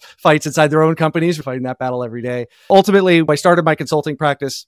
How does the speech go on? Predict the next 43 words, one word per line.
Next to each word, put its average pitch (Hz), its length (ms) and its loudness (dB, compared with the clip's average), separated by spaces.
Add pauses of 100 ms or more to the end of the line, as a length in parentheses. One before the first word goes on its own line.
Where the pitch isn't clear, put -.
(120)
in 139 160 -6
many 135 240 -6
areas 135 300 -4
of 127 120 -10 (640)
the 156 140 -8
product 175 300 6
management 160 340 2
and 156 100 -2
product 147 240 0
marketing 143 600 -4
realms 139 380 -2
I 139 60 0
would 127 100 -2
help 135 180 -4
with, 123 180 -8
from 127 300 -10 (360)
product 120 260 -10
strategy, 175 360 2
customer 127 280 -10
retention, 143 400 -8
market 120 240 -10
segmentation, 131 680 -8
and 208 220 0
pricing. 180 460 2
And 131 240 -4 (120)
after 135 340 -6 (500)
a 143 240 -12 (120)
bunch 170 180 0
of - 40 -6
conversations 151 680 -2
with - 180 -12
clients 175 480 0
and 127 260 -4
projects 147 640 -2 (220)
evolved, 135 580 -4 (100)
I 127 60 -4
realized 127 360 -2
companies 123 300 -10
really 131 220 -6
struggle 135 380 -6
with 117 360 -6
pricing, 113 440 -8
and 107 240 -12